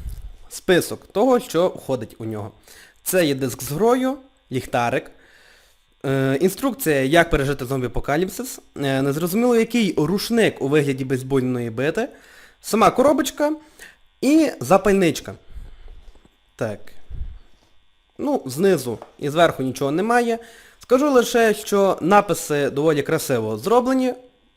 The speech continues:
Ось такі три Д написи, але коробочка доволі неякісна. Так, відкривається вона ось так от легко збоку. І всередині нас чекає дуже цікава річ.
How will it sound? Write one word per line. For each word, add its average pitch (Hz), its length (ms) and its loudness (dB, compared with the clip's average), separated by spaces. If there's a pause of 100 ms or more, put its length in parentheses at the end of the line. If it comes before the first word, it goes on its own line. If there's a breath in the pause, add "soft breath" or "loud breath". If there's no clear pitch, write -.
(500)
Ось 160 340 -6
такі 139 240 -6
три 147 220 -6
Д 135 160 -2
написи, 190 480 -4 (360 loud breath)
але 285 260 4
коробочка 190 680 2
доволі 151 420 -2
неякісна. 120 640 -10 (920 loud breath)
Так, - 240 -10
відкривається 208 520 0
вона 135 120 -2
ось 127 60 -6
так 127 140 -6
от 123 80 -8
легко 131 360 -4
збоку. 277 440 0 (840 loud breath)
І 254 120 -2
всередині 208 460 2
нас 147 260 0
чекає 165 480 0
дуже 175 300 0
цікава 156 500 -2
річ. 135 280 -6